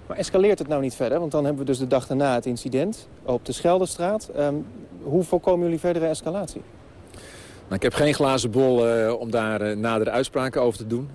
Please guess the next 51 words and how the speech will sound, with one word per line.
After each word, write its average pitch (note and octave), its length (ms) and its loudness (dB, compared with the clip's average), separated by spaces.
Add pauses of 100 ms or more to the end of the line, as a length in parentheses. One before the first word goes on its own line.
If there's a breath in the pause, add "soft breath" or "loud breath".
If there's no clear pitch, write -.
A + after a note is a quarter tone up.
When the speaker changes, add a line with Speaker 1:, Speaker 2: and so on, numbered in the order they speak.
(100)
Speaker 2:
Eh, G2+ 280 -6
ik G2+ 200 -6
kan A#2 140 0
u A2+ 40 2
alleen A#2 300 4
zeggen A#2 240 0
dat G#2 160 0
wij G#2 120 2
het G2+ 200 -4
nauwlettend, G#2 540 0
eh, G2 140 0 (180)
blijven G2 300 0
volgen... G2 420 0 (420 loud breath)
en, F#2+ 300 -4 (100)
eh, F#2+ 120 -2
adequaat G#2+ 420 0
zullen G2+ 220 2
reageren G2 520 2
zoals G2 200 -2
het F#2+ 120 -4
ook G2 140 -2
gisteren F#2 320 -4
en A2+ 60 -2
eergisteren A#2 340 -4
is F#2 60 -8
gebeurd. F2+ 260 -6 (460)
Speaker 1:
Verwacht E3+ 320 -2
u F#3 40 2
dat D#3+ 160 4
een D#3 100 2
mogelijke D3+ 420 2
volgende D#3 400 0
confrontatie C#3+ 600 -2
weer C#3+ 160 2
in C#3 80 0
Amsterdam C#3+ 340 -4
plaatsvindt? G2+ 480 -6 (420)
Speaker 2:
Nou, E2 200 -2
volgens F#2+ 220 2
mij G#2 120 4
kan G2+ 140 0
die G2+ 100 4
overal, F#2+ 500 2
eh, F2 200 0
plaatsvinden. F2+ 520 -2
Het E2 100 -10
is - 80 -8
niet F#2+ 220 -4
specifiek G2 480 0
Amsterdam F2 420 -2
gebonden. E2 380 -6